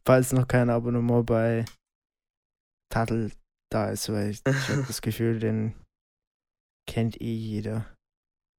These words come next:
Speaker 2: Ja, und ich glaub, manche haben's nicht so unbedingt mitbekommen, oder? Manche,
Speaker 1: Wahrscheinlich
Speaker 2: die nicht
Speaker 1: nicht,
Speaker 2: in
Speaker 1: wahrsch-, ich
Speaker 2: dieser
Speaker 1: glaub halt,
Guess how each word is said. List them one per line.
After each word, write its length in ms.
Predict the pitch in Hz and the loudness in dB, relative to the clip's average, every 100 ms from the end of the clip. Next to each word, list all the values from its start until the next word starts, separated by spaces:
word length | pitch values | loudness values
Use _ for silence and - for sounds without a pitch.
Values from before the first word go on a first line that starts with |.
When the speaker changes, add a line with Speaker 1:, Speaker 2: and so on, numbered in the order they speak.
| - | 0
Speaker 2:
Ja, 280 | 110 92 156 | 2 6 4
und 100 | 185 | 2
ich 180 | 170 - | -6 2
glaub, 180 | 147 | 4
manche 440 | 156 120 147 - 170 | 6 4 4 2 4
haben's 260 | 147 147 135 | 4 2 -6
nicht 220 | 135 - | -6 -6
so 380 | - 120 127 117 | -4 2 2 2
unbedingt 420 | 107 - 104 - | -4 -8 -10 -10
mitbekommen, 600 | 98 - - 104 101 101 | -12 -12 -8 -6 -4 0
oder? 280 | 98 131 175 - - _ _ - - | 2 2 0 -10 -20 _ _ -10 4
Manche, 260 | 120 - | 6 8
Speaker 1:
Wahrscheinlich 220 | 139 139 131 | 6 6 4
Speaker 2:
die 60 | |
nicht 20 | 147 | 2
Speaker 1:
nicht, 100 | 127 | 4
Speaker 2:
in 60 | 139 | 4
Speaker 1:
wahrsch-, 140 | 123 | 6
ich 40 | 143 | 6
Speaker 2:
dieser 80 | 127 | 8
Speaker 1:
glaub 220 | 131 113 | 8 8
halt, 220 | 151 143 | 6 4